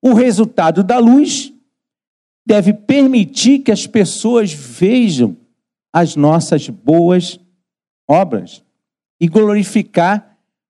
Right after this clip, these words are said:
a Deus. John Stott diz o seguinte: "As boas obras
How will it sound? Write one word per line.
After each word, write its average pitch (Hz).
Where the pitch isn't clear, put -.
a 190
Deus. 175
John 247
Stott -
diz 202
o 214
seguinte: 143
"As 170
boas 175
obras 135